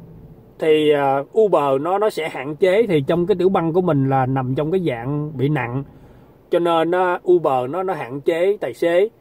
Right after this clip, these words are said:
là nó, nó khóa cái, cái, cái tài khoản lại.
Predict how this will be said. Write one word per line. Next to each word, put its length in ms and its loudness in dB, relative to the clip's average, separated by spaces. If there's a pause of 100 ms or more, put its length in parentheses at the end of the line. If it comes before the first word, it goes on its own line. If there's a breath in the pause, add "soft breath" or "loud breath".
(600 soft breath)
là 240 -2
nó, 300 0
nó 120 -2
khóa 540 2
cái, 180 -6
cái, 160 -6
cái 120 -4
tài 240 -4
khoản 320 -6
lại. 220 -6